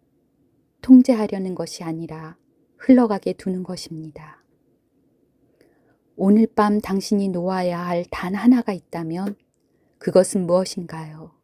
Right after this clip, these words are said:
그것이 무엇이든 이제 조용히 말해봅니다. "나는 오늘 밤 이것을 내려놓겠습니다."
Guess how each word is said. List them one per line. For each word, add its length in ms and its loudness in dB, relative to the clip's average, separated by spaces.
그것이 540 2
무엇이든 840 -4
이제 520 0
조용히 640 -2
말해봅니다. 1040 -10
"나는 540 0
오늘 320 -4
밤 440 -4
이것을 440 0
내려놓겠습니다." 1400 -6